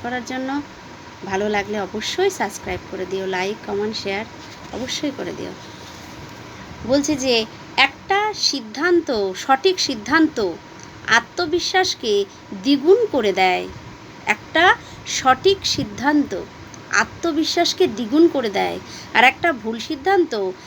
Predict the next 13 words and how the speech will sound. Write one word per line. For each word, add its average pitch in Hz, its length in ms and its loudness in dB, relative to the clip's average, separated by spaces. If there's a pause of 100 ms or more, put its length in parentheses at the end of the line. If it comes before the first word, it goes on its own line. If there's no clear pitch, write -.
(220)
দ্বিগুণ 320 420 8
করে 262 280 4
দেয় 214 280 6 (300)
অভিজ্ঞতাকে। 220 840 -2 (1000)
বলছে 214 180 0
একটা 240 320 4
ভুল 240 260 -2
সিদ্ধান্ত, 330 680 0
তোমার 262 280 -2
যে 302 140 0
ভুল 214 420 -4
সিদ্ধান্ত 311 540 2
হওয়ার 233 460 2